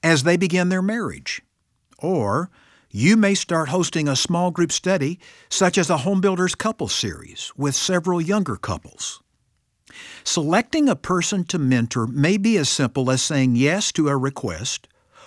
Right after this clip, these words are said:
or it may likely mean that you as a man develop a spiritual receptivity to those God brings your way.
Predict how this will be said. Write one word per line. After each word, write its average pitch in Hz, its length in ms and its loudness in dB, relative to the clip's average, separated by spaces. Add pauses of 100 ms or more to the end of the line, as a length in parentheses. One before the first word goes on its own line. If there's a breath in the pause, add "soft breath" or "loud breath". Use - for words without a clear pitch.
(160 soft breath)
or 165 460 4
it 165 200 -2
may 208 280 2
likely 127 500 0
mean 104 420 -4 (380 soft breath)
that 143 140 0
you 190 160 2
as 262 120 2
a 262 60 2
man 165 300 0
develop 143 440 0
a - 80 -4
spiritual 220 680 -2
receptivity 143 960 -2
to 127 160 -2
those 165 400 0
God 147 360 -2
brings 110 500 0
your 120 200 -2
way. 110 440 -6